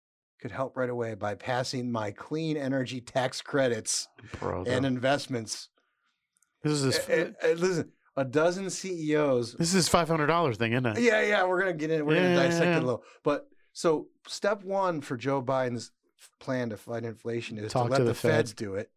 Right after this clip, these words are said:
Speaker 2: Have a meeting with
Speaker 1: Step
Speaker 2: Jerry
Speaker 1: two
Speaker 2: Powell.
Speaker 1: is to spend even more
Speaker 2: Sure.
Speaker 1: money. Okay. And third, we need to keep reducing the federal deficit. Of course, by what?
Speaker 2: I agree.
Speaker 1: By raising taxes.
Speaker 2: I think we should, oh,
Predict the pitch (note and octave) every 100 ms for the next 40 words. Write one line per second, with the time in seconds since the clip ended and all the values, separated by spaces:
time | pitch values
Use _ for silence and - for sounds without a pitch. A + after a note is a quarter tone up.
0 | - C#3+ C#3 D#3+ D3+ C#3 C3+ G3+ C3+ C#3+
1 | A#3 A3 B2 D3+ - F3 E3 D#3 D3+ D3+
2 | E3 G3+ F#3+ C3 A#2 C#3 D#3 _ _ _
3 | _ _ _ _ _ _ _ _ B2 B2+
4 | D3+ F3 - _ _ D3+ D3 C#3+ G#3+ A#3+
5 | F3+ D3 D3+ C3+ B2+ D#3+ C3 B2 C3+ C#3
6 | B2+ A2+ - B2+ A#2 G#2 B2 A#2+ A2 F#2
7 | - _ E3+ D#3+ C3+ - - _ _ _
8 | _ _ _ _ _ _ _ - C#3 C3+
9 | B2 G#2+ F#2+ _ _ _ - A#2+ G2+ A2
10 | A#2+ D3+ A2+ _ _ C3 C3 B2+ B2+ A#2
11 | A2+ A#2 F#2 - A2 D3 C3+ B2+ A#2+ -
12 | _ _ A#2 G2+ G2+